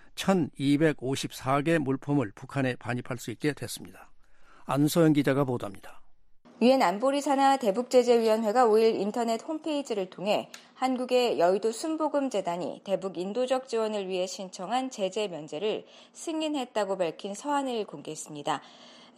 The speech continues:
Speaker 2: 대북 제재위는 시월 이십팔 일자 서한에서 인도주의 지원과 관련한 내용을 담은 안보리 결의 이삼구칠호 이십오 항에 따라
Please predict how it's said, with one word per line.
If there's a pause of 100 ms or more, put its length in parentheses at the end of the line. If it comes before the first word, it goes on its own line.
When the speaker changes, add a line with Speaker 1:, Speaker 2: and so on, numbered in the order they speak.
Speaker 2:
대북
제재위는
시월
이십팔
일자
서한에서
인도주의
지원과
관련한
내용을
담은
안보리
결의 (280)
이삼구칠호
이십오
항에
따라